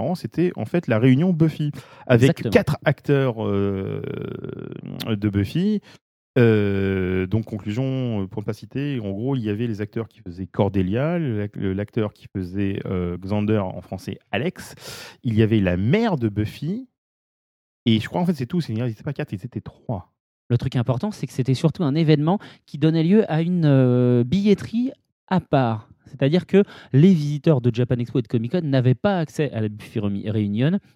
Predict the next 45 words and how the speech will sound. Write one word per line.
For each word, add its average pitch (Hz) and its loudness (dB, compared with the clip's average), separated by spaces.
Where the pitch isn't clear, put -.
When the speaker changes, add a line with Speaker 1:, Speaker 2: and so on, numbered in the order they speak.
Speaker 2:
il 139 -2
fallait 147 2
avoir 139 0
le 147 4
ticket 147 -2
y 131 -6
donnant 131 4
accès. 104 -2
Et 120 2
il 120 2
y 127 4
avait 127 4
en 131 2
fait - -2
deux 147 6
billets, 135 0
il 151 -4
y 113 0
avait 104 0
deux 127 2
passes. 110 -2
Il - -2
y - 2
avait 104 0
le 110 4
pass - -2
à 101 -8
soixante-dix-neuf 127 -4
euros 107 0
qui - -12
donnait 104 -2
un 95 -4
accès 107 -6
une 175 6
journée 123 0
à 107 -12
Comic-Con 107 0
et 107 -2
donc 120 0
à 104 -2
un 147 0
jour 117 0
aux 98 0
événements 98 -2
Buffy, 127 -2